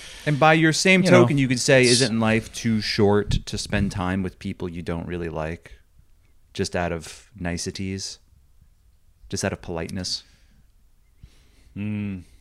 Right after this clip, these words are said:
Speaker 2: well, I think, I think a lot of life is niceties and politeness, unfortunately. I think that, you know, the, the, um, the,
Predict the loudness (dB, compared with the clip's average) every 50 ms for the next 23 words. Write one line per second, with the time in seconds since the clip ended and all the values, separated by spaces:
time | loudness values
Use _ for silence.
0 | -12 -6 -2 -2 0 0 -2 -4 -6 -10 -10 -6 -6 -6 -6 -6 -8 -8 -6 -6
1 | -6 -4 -4 -4 -2 0 0 0 0 0 -2 -4 -4 0 2 2 2 2 -2 -4
2 | -4 -4 -4 -2 -2 -2 -2 -2 -2 -2 -2 -2 -2 -2 -2 -4 -6 -8 -6 -6
3 | -6 -4 -4 -6 -6 -6 -8 -6 -6 -8 -8 -8 -8 -8 -8 -6 -8 -10 -8 -8
4 | -8 -8 -8 -8 -6 -6 -6 -6 -6 -6 -6 -4 -4 -4 -4 -6 -10 -14 -18 _
5 | _ _ -20 -20 -20 -20 -20 -20 -20 -20 -18 -14 -14 -14 -12 -10 -8 -6 -6 -6
6 | -6 -8 -8 -10 -12 -12 -8 -8 -6 -6 -6 -8 -8 -8 -8 -8 -8 -8 -8 -10
7 | -12 -14 -18 _ _ _ _ _ _ _ -20 -20 -16 -10 -6 -4 -4 -4 -4 -6
8 | -6 -8 -8 -8 -8